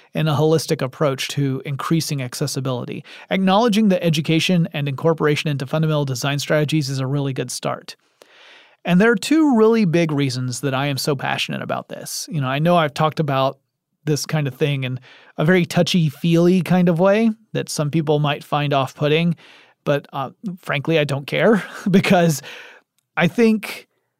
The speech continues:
the two things that really drive my passion in this is first, there's compassion. I want inclusion so that people are not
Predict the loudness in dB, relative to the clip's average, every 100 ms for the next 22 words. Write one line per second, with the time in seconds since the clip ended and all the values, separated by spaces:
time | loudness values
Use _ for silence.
0 | _ _ _ _ _ _ -2 0 2 4
1 | 4 4 2 2 4 4 2 2 2 0
2 | -2 0 -2 -2 -6 -10 _ _ -4 -2
3 | -2 -2 -2 -2 -4 -6 -8 -8 2 2
4 | 2 -4 _ _ _ 0 0 0 -4 -4
5 | -4 -6 -8 -10 -12 -14 _ 0 2 4
6 | 4 2 -4 _ _ _ -4 -4 0 0
7 | 0 -2 -4 -4 -4 -2 -4 0 0 0
8 | -2 -2 0 -4